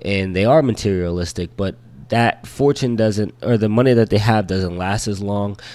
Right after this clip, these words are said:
Um, it doesn't grow as much whenever you are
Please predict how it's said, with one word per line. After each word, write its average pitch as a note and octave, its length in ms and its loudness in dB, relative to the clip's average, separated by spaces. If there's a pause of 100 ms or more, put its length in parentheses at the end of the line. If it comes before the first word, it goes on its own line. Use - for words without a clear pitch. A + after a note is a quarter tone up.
(140)
Um, F2+ 220 -6
it F#2 100 -4
doesn't G#2+ 320 0
grow F#2+ 460 6
as F2 240 0
much G2+ 340 0
whenever G2 380 0
you F2+ 240 -2
are F#2+ 420 0